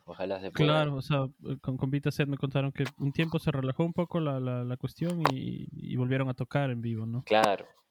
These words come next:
Speaker 2: Pero ahorita estamos otra vez, eh, no sé si en Argentina también, otra vez
Speaker 1: Sí.
Speaker 2: todo restringido, ¿no?
Speaker 1: De vuelta, sí, hay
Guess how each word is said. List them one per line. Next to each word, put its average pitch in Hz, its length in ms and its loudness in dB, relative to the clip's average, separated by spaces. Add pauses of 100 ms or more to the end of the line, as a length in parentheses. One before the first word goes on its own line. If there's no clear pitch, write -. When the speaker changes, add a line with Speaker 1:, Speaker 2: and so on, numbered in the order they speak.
(420)
Speaker 2:
Pero 127 220 4
ahorita 135 280 0
estamos 143 340 0
otra 139 200 -2
vez, 135 220 -2
eh, 120 200 -2
no 131 100 2
sé 135 160 0
si - 140 -6
en 127 100 0
Argentina 131 400 -2
también, 131 340 -2 (120)
otra 131 220 -4
vez 131 280 -2
Speaker 1:
Sí. 123 240 0
Speaker 2:
todo 131 280 0 (100)
restringido, 127 560 -2
¿no? 131 120 -4 (200)
Speaker 1:
De 92 80 -2
vuelta, 92 460 -2
sí, 95 140 -6
hay 92 200 0